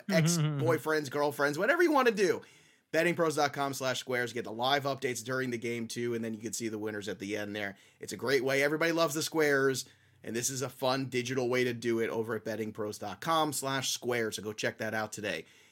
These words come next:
Speaker 2: In the meantime, we're gonna go do some more homework, all the matchups, all the things. We'll come back refreshed next week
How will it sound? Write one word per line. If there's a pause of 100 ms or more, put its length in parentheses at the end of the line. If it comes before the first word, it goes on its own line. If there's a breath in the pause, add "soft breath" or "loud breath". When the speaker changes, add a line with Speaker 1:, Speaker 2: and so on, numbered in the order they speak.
(100)
Speaker 2:
In
the
meantime,
we're
gonna
go
do
some
more
homework, (380)
all
the
matchups,
all
the
things.
We'll
come
back
refreshed
next
week